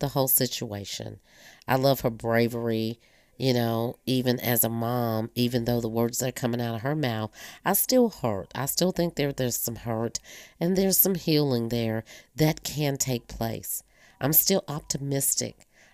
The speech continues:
I'm still optimistic about the absentee parent, as I think that we all should be. I'm still with that keep hope alive. I'm still with that, you know, if we ask God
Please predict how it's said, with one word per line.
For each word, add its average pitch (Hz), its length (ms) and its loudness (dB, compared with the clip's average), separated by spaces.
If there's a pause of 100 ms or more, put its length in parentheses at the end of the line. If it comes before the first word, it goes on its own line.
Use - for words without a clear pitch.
I'm 143 140 4
still 180 500 0 (320)
optimistic 143 920 0
about 120 380 -2
the - 100 -2 (120)
absentee 113 1040 -2 (300)
parent, - 640 -4 (680)
as 160 360 2
I 156 80 2
think 160 260 0
that 147 140 2
we 151 200 -4
all 131 280 -2
should - 440 0
be. 92 260 -8 (460)
I'm 139 160 0
still 180 680 2 (220)
with 143 240 2
that 147 220 0
keep - 300 -2
hope 151 260 0
alive. 131 760 -2 (360)
I'm 135 160 0
still 143 460 2
with 127 320 2
that, 123 400 4 (300)
you 131 140 2
know, 120 560 2 (120)
if 120 260 2
we 147 260 0
ask 131 340 0
God 127 540 2